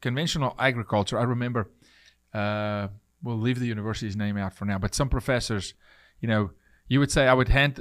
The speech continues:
hand the system over to the professors and they would kill every plant." And they would just say, "Listen, this is not how plants grow." And you go, "No, that's not how we wrote the books in agriculture." But actually, if you go back to the beginning of time,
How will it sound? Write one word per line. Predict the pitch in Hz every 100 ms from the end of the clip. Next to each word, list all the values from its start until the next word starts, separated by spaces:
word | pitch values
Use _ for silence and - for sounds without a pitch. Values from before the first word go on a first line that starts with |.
| -
hand | 113 127 151
the | 127
system | - 143 135
over | 127 120
to | 107 113
the |
professors | 107 110 147 139 123 104
and | 113
they |
would | 107 101
kill | 131 117
every | 107 104
plant." | - 139 151 90
And | 104 104
they | 104
would | 104
just | 117 -
say, | 120
"Listen, | 107 117 - 98
this | 113
is | 139 -
not | 143 117
how | 113
plants | - 113 98
grow." | - 147 135 85 -
And | 110 110
you |
go, | 101 110
"No, | 104 117
that's | 101 123 -
not | 170 151
how | 120 120
we | 113
wrote | 98 101 131 113 - - _ _ _ _ _ - - 123 - -
the | 123
books | 107 151 -
in | 110
agriculture." | 107 180 147 117 104 95 -
But | 98 107
actually, | 120 -
if | 104
you | 107
go | 117
back | 110 104
to | -
the | 101
beginning | 104 104 101
of | 95 -
time, | 143 131 185